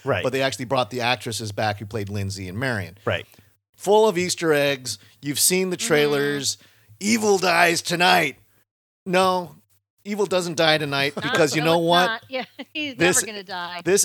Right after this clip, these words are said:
Speaker 2: is, I think this is, um, and, and, and here's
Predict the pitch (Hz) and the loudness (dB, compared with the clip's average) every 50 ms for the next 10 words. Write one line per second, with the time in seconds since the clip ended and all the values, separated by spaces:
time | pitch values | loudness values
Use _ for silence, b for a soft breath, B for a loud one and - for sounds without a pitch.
0 | - - 170 165 165 165 151 139 - - 156 151 196 208 180 190 185 - 185 151 | 0 -2 -2 -2 0 -2 -2 -2 0 2 2 2 2 0 0 0 0 0 0 -4
1 | 135 - - 139 135 135 131 131 - 151 143 143 - 151 147 151 - 156 147 156 | -6 -2 0 2 2 2 2 -2 -4 -6 -6 -6 -6 -6 -6 -4 -4 -4 -2 -2
2 | 185 196 185 170 - | 0 0 0 -2 -2